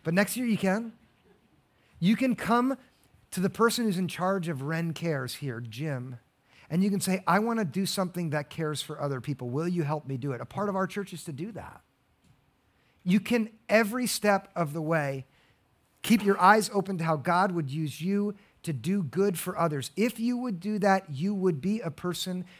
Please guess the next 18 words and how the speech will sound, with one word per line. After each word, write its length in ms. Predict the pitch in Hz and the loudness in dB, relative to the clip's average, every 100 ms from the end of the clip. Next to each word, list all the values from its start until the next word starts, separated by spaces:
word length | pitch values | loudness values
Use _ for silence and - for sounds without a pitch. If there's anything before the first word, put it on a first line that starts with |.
| _ | _
who 120 | 156 | -4
responds 600 | 147 147 - 175 196 - | -4 -4 -4 -2 -2 -4
to 100 | - | -6
the 100 | 147 | -6
risen 400 | 131 160 170 190 | -4 -2 -2 -2
Jesus 400 | 131 151 143 143 | -2 -2 -2 -4
in 160 | - 139 | -6 -6
exactly 480 | 131 117 143 143 147 | -4 0 0 0 -4
the 120 | 131 | -4
way 120 | 131 | -4
that 200 | 123 113 | -4 -6
you 80 | 127 | -10
are 80 | 110 | -10
meant 200 | 113 107 | -12 -14
to. 240 | 98 104 - _ _ _ _ _ _ _ _ _ _ _ _ - - _ | -18 -18 -20 _ _ _ _ _ _ _ _ _ _ _ _ -20 -20 _
It's 180 | 156 - | -6 2
why 400 | 185 196 220 226 147 | 6 6 4 0 -4
Jesus 560 | 131 185 151 190 - | -2 0 0 -2 -4